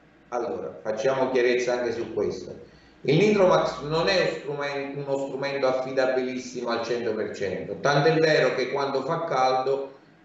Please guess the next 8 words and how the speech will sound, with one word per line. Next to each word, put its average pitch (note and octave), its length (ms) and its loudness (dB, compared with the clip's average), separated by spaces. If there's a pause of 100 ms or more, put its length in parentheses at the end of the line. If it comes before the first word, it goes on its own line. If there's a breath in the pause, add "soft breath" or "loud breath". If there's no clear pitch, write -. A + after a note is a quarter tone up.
(200)
molti D3 840 0
piccoli E3+ 480 -2
chimici A#2+ 640 -8
aggiungono C3+ 960 0
un D3+ 140 -2
po' B2 180 2
di A#2+ 140 0
nitrometano. - 840 -6